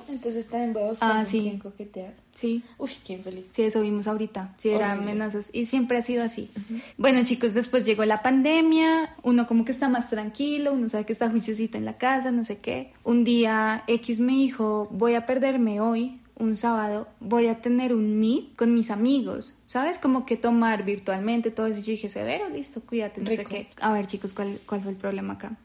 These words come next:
Speaker 2: La hermana estaba con él. La hermana
Speaker 1: Ujú.
Speaker 2: se estaba quedando con, con Voldemort. Y <laughs> por casualidades de la vida, el destino me
Speaker 1: Porque
Speaker 2: ayudó.
Speaker 1: mi Dios es muy grande.
Speaker 2: Literal. La hermana sube una historia,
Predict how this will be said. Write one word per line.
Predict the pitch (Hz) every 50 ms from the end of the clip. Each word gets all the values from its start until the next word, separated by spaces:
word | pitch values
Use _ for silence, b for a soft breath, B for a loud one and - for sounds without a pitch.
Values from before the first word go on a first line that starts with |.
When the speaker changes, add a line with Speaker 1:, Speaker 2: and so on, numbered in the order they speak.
| _ -
Speaker 2:
La | 233 233 233
hermana | 233 233 233 233 233 247 277
estaba | - - 240 214 202 208
con | - 214 208 208
él. | 214 214 202 - - - -
La | 220
hermana | 226 226 233 226 226
Speaker 1:
Ujú. | 214
Speaker 2:
se | 220
estaba | 226 - 240 220 220
quedando | - 214 214 214 214 214 202 196
con, | 196 - 208 208 208 202 202 196 196 -
con | - 220 214 214
Voldemort. | 208 220 226 226 226 202 196 196 196 190 - 226 - _ _ _
Y | 294 302 311 330 370 370 -
<laughs> | - 381 311 262 254 247 - - - - -
por | 247 247 226 208 220 214 - -
casualidades | - 208 214 202 202 214 208 214 214 214 208 208 202 190
de | 190
la | 202 220 240
vida, | 240 240 254
el | 269 240
destino | 240 233 - - - 202 196 190 190 247
me | 285 247 240
Speaker 1:
Porque | 233 202 196 226
Speaker 2:
ayudó. | 214 202 196 190 - -
Speaker 1:
mi | 233
Dios | 240 233 233 226 226
es | 233 240 226
muy | 247 247 247 277 294 285 254 233 208
grande. | 208 202 196 202 196 190 196 190 196 196 196 226 302 - -
Speaker 2:
Literal. | 202 - 311 285 196 190 - 202 208 226 254 - - _ -
La | - 247 262 262
hermana | 262 262 262 277 277 269 269 262
sube | 247 - - 269 262 262 262
una | 262 254 254
historia, | 254 247 247 - - - 269 262 254 233 226 214 202 208 254 320